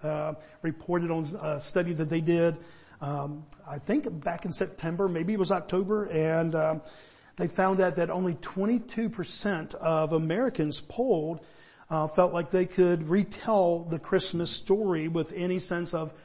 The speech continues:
accuracy from memory. Now, I, I think that I would hope that we would be a little bit higher than twenty-two percent here. I would hope that, that you'd be so familiar with this hope of the gospel, of this story that we find there in Luke and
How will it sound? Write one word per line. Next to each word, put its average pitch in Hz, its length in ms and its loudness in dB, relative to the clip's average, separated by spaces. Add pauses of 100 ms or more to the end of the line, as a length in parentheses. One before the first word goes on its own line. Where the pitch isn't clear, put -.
(200)
accuracy 165 720 -4
from 165 340 -4
memory. 180 500 -2 (480)
Now, 165 100 0
I, 190 240 4
I 190 40 4
think 247 360 2
that 196 120 2
I 165 120 2
would 175 160 0
hope 214 500 2
that 170 240 0
we 202 160 0
would 185 160 2
be 185 100 2
a 180 60 4
little 175 180 0
bit 180 160 2
higher 175 300 -2
than 170 160 -2
twenty-two 165 480 -4
percent 160 420 -6
here. 151 160 -8
I 156 100 -6
would 175 200 -4
hope 190 240 -4
that, 160 160 -4 (320)
that 165 160 0
you'd 175 220 0
be 185 180 4
so 196 240 4
familiar 165 480 -2
with 156 140 -4
this 147 160 -2
hope 180 220 -2
of 175 60 -8
the 175 80 0
gospel, 156 580 -2 (360)
of 165 240 0
this 165 200 0
story 214 540 4
that 160 160 0
we 165 140 0
find 170 540 0
there 170 440 0
in 175 500 0
Luke 175 460 4
and 135 160 -10